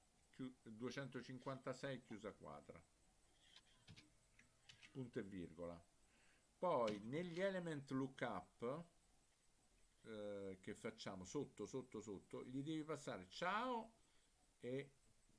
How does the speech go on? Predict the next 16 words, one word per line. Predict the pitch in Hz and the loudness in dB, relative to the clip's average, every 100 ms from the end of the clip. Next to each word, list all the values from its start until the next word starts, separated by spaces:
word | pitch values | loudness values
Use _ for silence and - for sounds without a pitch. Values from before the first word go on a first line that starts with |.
| - - - | -20 -20 -12
virgola | 110 135 135 139 156 170 180 - - - - | -2 0 0 2 2 4 0 -4 -20 -20 -12
ris. | 107 104 98 87 - 110 110 - - - - - - - - - - - - | -6 -2 -2 -2 -6 -6 -8 -14 -20 -20 -20 -20 -20 -20 -20 -20 -20 -16 -4
Poi | 107 | -2
"si | - 160 | -2 0
vediamo" | 160 175 196 196 214 233 214 | 0 2 4 4 4 0 0
e | 143 | 0
virgola | 135 165 156 165 151 | 2 2 2 4 6
ris. | 139 110 | 4 0
Possiamo | - 156 143 202 196 | 0 -2 2 2 4
sempre | 180 208 185 | 4 2 2
usare | 160 151 151 147 | 2 4 4 4
la | 143 | 2
stessa, | 139 185 143 - - - | 2 0 0 0 -2 -2
ci | - | 0
riscriviamo | 127 127 - 139 139 135 | 0 -2 -2 0 0 0
sopra. | 131 147 - 80 | 0 2 2 -2